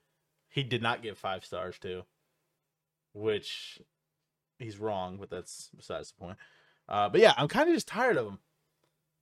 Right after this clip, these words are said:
Like, it feels like it, it feels like those two being together. I get, you know,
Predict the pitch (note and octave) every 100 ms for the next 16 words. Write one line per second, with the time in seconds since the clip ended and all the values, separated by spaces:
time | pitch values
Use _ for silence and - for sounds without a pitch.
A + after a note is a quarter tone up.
0 | _ C#3+ D#3 D3+ - _ _ _ _ E3
1 | E3 A3+ A3 G#3+ F#3 E3+ E3 A3 A3 D#3+
2 | E3+ F3 G3+ C3+ C#3+ D#3 D#3+ E3+ F3+ F3
3 | _ _ _ _ _ C3 C3 D#3+ - D3+
4 | C#3 C3 B2 A#2